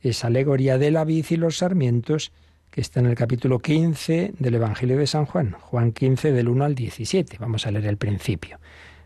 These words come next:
de ese capítulo quince de San Juan. Dice Jesús,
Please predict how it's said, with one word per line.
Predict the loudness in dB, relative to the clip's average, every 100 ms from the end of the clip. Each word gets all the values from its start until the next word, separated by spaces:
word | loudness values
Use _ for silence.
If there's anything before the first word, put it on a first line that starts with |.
| -6
de | 0 2
ese | 2 0
capítulo | 0 0 0 0 2 0
quince | 2 2 2 2 0 0 0
de | 0 0
San | 0 -2
Juan. | -2 0
Dice | 0 0 0 0
Jesús, | 0 -2 -2 -2 -6 -10